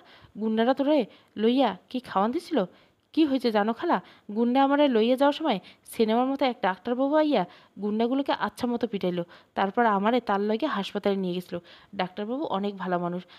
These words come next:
আমারে বিরিয়ানি কিনে খাওয়াইছে, তার মোবাইলে কার্টুন দেখতে দিয়েছে।" "ও মা সিজদা,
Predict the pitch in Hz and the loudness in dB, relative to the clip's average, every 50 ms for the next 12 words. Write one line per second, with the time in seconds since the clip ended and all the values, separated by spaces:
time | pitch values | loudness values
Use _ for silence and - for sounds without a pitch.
0 | - _ - - 185 190 202 233 214 196 208 196 196 214 233 226 247 233 233 226 | -20 _ -6 -4 -4 0 0 -2 -2 0 -2 -2 0 -2 -2 -4 -4 -4 -4 -6
1 | - - 220 226 214 - 190 170 165 - - - _ _ - - 180 185 185 185 | -4 -4 -4 -4 -2 -4 -6 -6 -6 -10 -18 -20 _ _ -6 -6 -4 -4 -4 -4
2 | 196 220 269 381 392 - 202 190 - 190 190 185 185 185 - 180 175 - - 185 | -2 -2 -4 -4 -4 -4 -4 -4 -2 -4 -6 -6 -6 -6 -6 -8 -6 -6 -8 -10
3 | 175 - - 175 - _ _ _ _ _ _ 202 220 247 262 240 - - 208 190 | -10 -10 -12 -14 -14 _ _ _ _ _ _ -2 0 0 0 -2 -2 -4 -4 -2
4 | 185 311 | 0 -2